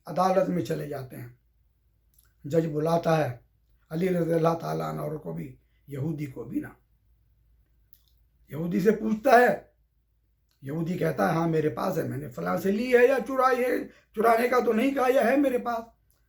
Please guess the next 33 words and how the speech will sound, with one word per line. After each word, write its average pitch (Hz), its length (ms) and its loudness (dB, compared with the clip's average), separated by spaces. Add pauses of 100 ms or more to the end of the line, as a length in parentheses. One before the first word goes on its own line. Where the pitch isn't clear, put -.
(760)
काजी 214 320 2
शुरी 240 420 2
हैं 180 160 4
उस 147 180 0
वक़्त, 139 280 -14 (140)
काजी 143 300 -12
शरी 180 340 -6
हैं 147 140 -6
उस 123 200 -12
वक़्त 139 300 -20
ना, 277 100 -12 (460)
वो 170 120 -8
पूछते 202 260 0
हैं, 240 60 4
"अमीरुल 208 340 4
मोमिनीन, 214 420 2
कोई 214 180 6
गवाह 170 260 2
है 180 120 0
कि 143 100 -8
आपके 175 280 -6
पास 160 240 -10
ही 151 100 -8
आपकी 131 320 -12
है?" - 140 -18 (320)
फरमाया, 151 380 -6
"हाँ, 165 400 -4 (440)
मेरा 151 240 0
ग़ुलाम 147 400 -2
और 160 80 0
मेरा 147 280 -2
बेटा 131 280 -8
है।" 101 240 -14